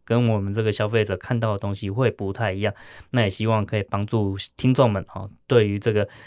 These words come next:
将来自己的这个旅游行程在规划的过程中，可以有更精准的这个掌握。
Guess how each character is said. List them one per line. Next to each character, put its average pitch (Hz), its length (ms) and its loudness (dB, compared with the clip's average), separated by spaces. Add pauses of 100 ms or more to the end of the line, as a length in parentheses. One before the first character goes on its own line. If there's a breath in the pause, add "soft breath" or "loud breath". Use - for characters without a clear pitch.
(120)
将 120 200 2
来 95 180 0
自 110 160 -6
己 98 160 -2
的 95 100 0
这 107 140 0
个 101 140 0
旅 101 160 0
游 95 180 2
行 101 240 -2
程 101 340 -8
在 113 140 0
规 104 180 0
划 107 180 0
的 95 60 -2
过 101 220 -2
程 98 200 -4
中， 101 200 -2 (300 loud breath)
可 104 140 0
以 107 100 2
有 101 120 2
更 104 280 -2
精 107 180 -4
准 98 160 -4
的 90 80 -6
这 92 120 -10
个 95 100 -2
掌 - 280 -10
握。 95 160 -4